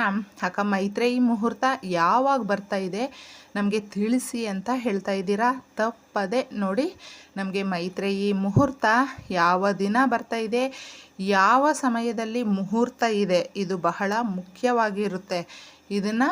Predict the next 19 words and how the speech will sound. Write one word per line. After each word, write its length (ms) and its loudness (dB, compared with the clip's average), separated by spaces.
ನೀವು 540 -2
ಏನಕ್ಕೆಲ್ಲ 760 -2
ಬರ್ಕೊಳ್ಬಹುದು. 800 0
ತುಂಬ 500 -2
ವಿಶೇಷವಾಗಿ 960 -2
ನಮ್ಗೆ 500 -4
ಲೆಟರ್ 600 0
ಬರಿತೀವಿ 580 -2
ನೋಡಿ, 340 -4
ಆ 280 0
ಥರ 300 -2
ನೀವು 220 0
ಬರ್ಕೊಳ್ಳಿ 540 -2
ಸ್ನೇಹಿತರೆ. 640 -6
ಉದ್ಯೋಗ, 580 -2
ಒಡವೆ, 640 -2
ಲೋನು, 720 0
ಬ್ಯಾಂಕ್ 600 -2
ಲೋನು, 420 -2